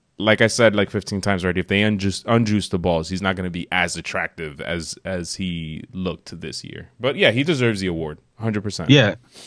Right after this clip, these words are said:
Speaker 2: one hundred percent, he deserves the award. And he hits the ball extremely hard, so I could,
Speaker 1: Yeah.
Speaker 2: I could picture him being, like, extremely high strikeout, high home run totals, but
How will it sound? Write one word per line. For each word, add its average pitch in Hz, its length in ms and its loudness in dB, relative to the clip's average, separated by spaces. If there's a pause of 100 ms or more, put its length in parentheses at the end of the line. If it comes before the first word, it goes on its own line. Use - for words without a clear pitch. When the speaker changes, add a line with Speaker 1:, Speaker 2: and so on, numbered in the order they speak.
(160)
Speaker 2:
one 123 100 4
hundred 143 220 8
percent, 131 240 6
he 120 80 6
deserves 113 320 4
the 113 80 4
award. 110 260 6
And 117 80 8
he 123 60 12
hits - 160 8
the 175 80 4
ball 147 240 10
extremely 123 420 6
hard, 113 400 6
so 117 180 2
I 110 120 8
could, 151 260 2
Speaker 1:
Yeah. 180 80 2
Speaker 2:
I 135 80 6
could 202 160 -2
picture 170 240 2
him 139 120 8
being, 131 260 8
like, 98 140 0
extremely 127 500 6
high 123 220 6
strikeout, 117 800 4 (680)
high 120 300 4
home 117 260 4
run 113 160 4
totals, 110 600 0
but 101 460 2